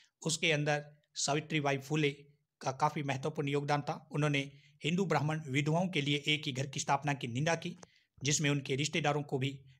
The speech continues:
निर्वासित कर दिया गया था। अठारह सौ सेवेंटी थ्री में फूले ने अपने आकाश के साथ अपरिवर्तित जाति के लोगों के लिए समान अधिकार प्राप्त किए।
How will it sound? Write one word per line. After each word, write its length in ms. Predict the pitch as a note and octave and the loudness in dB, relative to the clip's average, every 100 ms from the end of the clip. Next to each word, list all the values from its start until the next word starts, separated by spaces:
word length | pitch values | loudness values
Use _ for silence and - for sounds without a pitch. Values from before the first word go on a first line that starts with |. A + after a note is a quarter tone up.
| A#2+ | -4
निर्वासित 420 | B2 C#3+ F3+ E3+ | 0 2 0 -2
कर 120 | - | -6
दिया 180 | A#2+ B2 | -2 -2
गया 220 | B2 A#2+ | 0 -2
था। 280 | A#2 - - - - _ _ _ _ - | -4 -18 -20 -20 -20 _ _ _ _ 0
अठारह 240 | F3 A3 | 4 4
सौ 160 | A3+ A3 | 2 0
सेवेंटी 340 | G3 G3 G#3+ | 2 2 2
थ्री 180 | F3+ F#3+ | 2 2
में 280 | F3+ F3 - | 2 0 -2
फूले 280 | E3+ F3 F3 | 2 4 4
ने 120 | F3 | 2
अपने 480 | D#3+ D#3 E3 E3 - _ - | 0 0 -4 -4 -16 _ -2
आकाश 300 | C#3 F3 F3 | 2 2 2
के 100 | E3 | 2
साथ 240 | D#3+ C#3+ D3 - _ _ _ - | 2 2 0 -12 _ _ _ 0
अपरिवर्तित 560 | D#3 D#3+ D#3 D#3+ F3+ F3 - _ _ - | 0 2 2 2 0 -6 -10 _ _ -4
जाति 280 | B2 C#3+ E3 | 0 0 0
के 120 | D#3 | 0
लोगों 240 | C3+ D#3 | 0 0
के 140 | E3+ C#3+ | 0 0
लिए 120 | C#3 | 0
समान 340 | - C3+ E3 | -2 2 2
अधिकार 340 | D#3+ C3 C#3+ C#3+ | 2 0 -2 -2
प्राप्त 320 | C#3+ D3 C3+ | 0 -2 -2
किए। 320 | D3+ E3+ - | -8 -8 -14